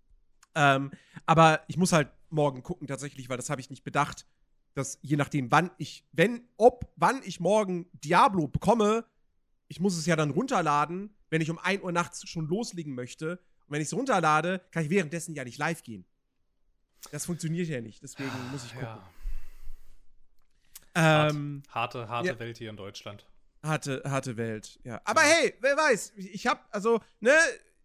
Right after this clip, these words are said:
Speaker 1: ich krieg ja jetzt bei der Telekom schon gesagt, so, ja, ja,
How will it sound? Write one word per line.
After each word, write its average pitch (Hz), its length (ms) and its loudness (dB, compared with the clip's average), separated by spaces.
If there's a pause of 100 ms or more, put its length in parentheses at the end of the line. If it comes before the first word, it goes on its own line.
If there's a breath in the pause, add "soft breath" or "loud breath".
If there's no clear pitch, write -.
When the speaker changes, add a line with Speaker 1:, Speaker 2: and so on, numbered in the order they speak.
Speaker 1:
ich - 140 -12
krieg 277 200 -8
ja 269 100 6
jetzt 262 240 0
bei 254 100 -2
der 220 120 -4
Telekom 269 460 -8
schon 254 160 -12
gesagt, 220 340 -4
so, 269 100 -12
ja, 190 160 -2
ja, 220 400 4